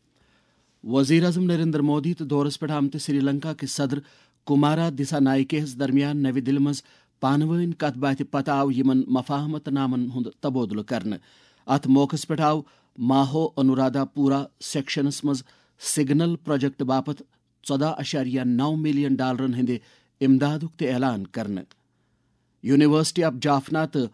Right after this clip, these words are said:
ایسٹر یونیورسٹی ہندین اکھ اکھ ہتھ نوین طالب علمن خاطر تہ آو سالانہ مالی امداد سکیم ہند اعلان کرنہٕ، یُس فائدہ تلن والن کورس مکمل سپدنس تام میلہِ۔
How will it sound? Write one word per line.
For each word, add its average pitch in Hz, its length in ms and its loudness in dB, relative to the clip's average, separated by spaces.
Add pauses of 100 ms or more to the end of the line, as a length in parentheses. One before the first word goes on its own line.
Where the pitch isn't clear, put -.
(440)
ایسٹر 147 440 2
یونیورسٹی 147 580 0
ہندین 147 260 0 (100)
اکھ 135 280 -4
اکھ 147 300 -6
ہتھ - 180 -8 (180)
نوین 139 420 0
طالب 135 380 0
علمن 135 380 2
خاطر 131 400 -6 (300)
تہ 143 60 -6
آو 123 340 -2 (460)
سالانہ 147 600 -2
مالی 139 380 -2
امداد 131 400 0
سکیم 131 440 -4
ہند 123 160 -6
اعلان 120 300 -4
کرنہٕ، 127 340 -4 (380)
یُس 135 240 -2
فائدہ 139 360 0
تلن 143 340 0
والن 135 300 0
کورس 135 440 -4
مکمل 139 460 -2
سپدنس 123 500 -6
تام 113 260 -4
میلہِ۔ 104 300 -4